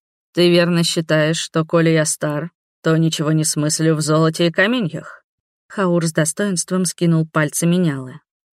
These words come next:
Жрец решительно меня уводил в другую сторону, а скупщик перескочил через свой прилавок и бросился следом. Все-таки глаз у него на самом деле наметанный,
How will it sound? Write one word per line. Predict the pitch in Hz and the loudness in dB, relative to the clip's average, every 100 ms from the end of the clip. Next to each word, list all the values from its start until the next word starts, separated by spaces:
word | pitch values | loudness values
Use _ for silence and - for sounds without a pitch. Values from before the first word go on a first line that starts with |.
| _ _ - | _ _ -8
Жрец | 208 220 233 233 - | -4 0 0 -2 -2
решительно | 180 165 190 175 160 | 0 0 0 0 0
меня | 151 156 170 | 2 2 0
уводил | 147 147 160 147 | 0 0 0 -2
в | |
другую | 156 147 151 | -2 -2 -2
сторону, | 139 - 165 190 196 190 - _ _ _ | -2 -2 0 0 -2 -6 -10 _ _ _
а | - 220 | -2 -2
скупщик | - - - 180 - | 0 -2 -2 -6 -2
перескочил | 180 165 - 175 220 | -2 0 0 -2 -2
через | 190 165 165 | -4 -2 -2
свой | - 185 180 | 0 0 0
прилавок | 147 156 196 208 170 | 0 0 0 -4 0
и | 190 | 2
бросился | 165 165 165 170 - | 4 2 0 -2 -2
следом. | - 156 143 160 131 - _ _ _ _ _ | -2 -2 -4 -4 -8 -14 _ _ _ _ _
Все-таки | - 254 - 247 | -6 -4 -4 -2
глаз | 202 190 208 | 2 2 2
у | 214 | 0
него | 190 | 2
на | 190 | 2
самом | 190 185 190 185 | 2 2 2 4
деле | 190 196 | 2 2
наметанный, | 185 185 226 165 143 147 | 2 0 0 -2 -2 -2